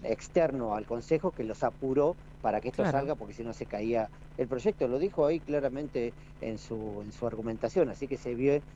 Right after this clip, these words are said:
Speaker 1: se ve que, eh, después analizó todo lo que ha pasado en el Consejo y decidió votar,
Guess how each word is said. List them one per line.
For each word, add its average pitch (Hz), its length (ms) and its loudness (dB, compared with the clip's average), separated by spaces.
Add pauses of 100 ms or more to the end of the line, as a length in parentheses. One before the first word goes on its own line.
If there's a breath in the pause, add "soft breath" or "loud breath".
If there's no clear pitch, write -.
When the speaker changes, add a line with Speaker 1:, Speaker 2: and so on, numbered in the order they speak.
(140)
Speaker 1:
se 120 100 4
ve 127 140 4
que, 139 280 2 (440)
eh, 101 200 -2
después 123 340 2
analizó 127 680 0
todo 139 280 2
lo 127 120 -2
que 135 80 -4
ha 135 60 -2
pasado 131 380 0
en 123 120 -6
el 113 80 -10
Consejo 147 540 -4 (360 loud breath)
y 117 220 -2
decidió 104 500 0
votar, 98 400 0